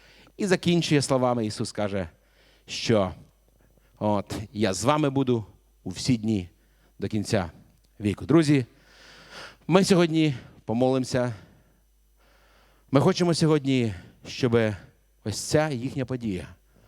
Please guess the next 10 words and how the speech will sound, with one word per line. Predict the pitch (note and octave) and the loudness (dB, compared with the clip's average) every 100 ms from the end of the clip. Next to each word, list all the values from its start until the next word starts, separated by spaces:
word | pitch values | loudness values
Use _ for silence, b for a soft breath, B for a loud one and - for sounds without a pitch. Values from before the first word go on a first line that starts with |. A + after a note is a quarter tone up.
| b b b b b | b b b b b
наступні | A2 A#2 - F3 E3+ | -2 0 0 -2 -2
декілька | D#3+ D#3 D3+ | -2 0 0
миттєвостей, | C#3+ - C#3 A2 - G#2+ | 0 0 0 0 -2 -2
вони | A2 D#3 D3+ | 0 0 0
центр | - A#2+ G2+ A2+ | 0 -4 -4 -6
уваги | G2+ G2 G2 | -4 -2 -2
у | F2+ | -4
нас. | E2+ - - - - - - _ _ _ _ _ _ _ _ _ _ _ _ _ b b b b b _ | -8 -10 -10 -12 -18 -20 -20 _ _ _ _ _ _ _ _ _ _ _ _ _ b b b b b _
Зараз | G2 B2+ C3+ A#2+ | -2 0 2 -2
вони | A#2 B2 B2 A#2 | -4 -2 0 -2